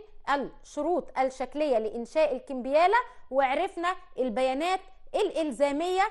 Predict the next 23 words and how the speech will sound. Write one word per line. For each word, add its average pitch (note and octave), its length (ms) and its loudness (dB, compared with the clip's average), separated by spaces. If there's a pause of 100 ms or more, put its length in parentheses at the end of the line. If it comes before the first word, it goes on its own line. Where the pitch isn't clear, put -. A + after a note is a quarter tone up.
(220)
اللي E4+ 320 0
المشرع C4+ 600 0
اشترطها B3+ 540 0
في C#4 360 -4 (380)
الكمبيالة. D4 600 -4 (280)
تعالوا G#4+ 320 2
بقى D4+ 200 4
نعرف E4 380 -2
مع B3+ 160 -2
بعض E4 240 4 (320)
الآثار D#4+ 600 2 (120)
اللي A4 220 2
بتترتب G4 680 2 (240)
على D#4+ 280 2
تخلف F4+ 540 0 (260)
أحد E4 400 2
البيانات C#4+ 560 0 (100)
اللي C4 280 -2
احنا D4+ 220 -4
ذكرناها B3+ 640 -2
في D#4+ 320 -2 (300)
الكمبيالة. D4+ 640 -2 (3000)
طبعا D#4+ 360 -2